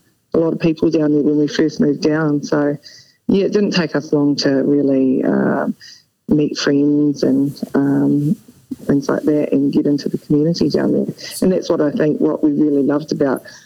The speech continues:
um, Papakayo in particular was the community sense. Um, yeah, we got to know everyone in the community, and it was a lovely place to grow up, and I still have fond memories of going to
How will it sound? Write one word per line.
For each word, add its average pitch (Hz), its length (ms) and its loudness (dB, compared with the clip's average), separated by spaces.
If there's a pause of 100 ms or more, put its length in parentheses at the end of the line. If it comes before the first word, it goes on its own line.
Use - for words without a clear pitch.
(220)
um, 139 240 2
Papakayo 147 800 0
in 156 120 2
particular 143 680 -2
was 143 200 -2
the 143 100 0
community 151 480 -2
sense. 240 420 -2 (320)
Um, 143 360 0 (680)
yeah, 147 220 2
we 143 160 2
got - 240 -2
to - 100 -2
know 139 160 0
everyone 139 360 0
in 139 100 0
the - 80 0
community, 156 600 0
and 131 100 0
it - 60 -4
was - 160 0
a 139 220 -2 (640)
lovely 165 340 2
place 156 300 -4
to 143 60 -2
grow 147 240 0
up, 165 220 -4
and 147 380 0
I 165 40 0
still 156 240 -2
have 147 160 0
fond 151 220 0
memories 147 420 0
of 147 80 0
going 147 180 -2
to 151 200 -6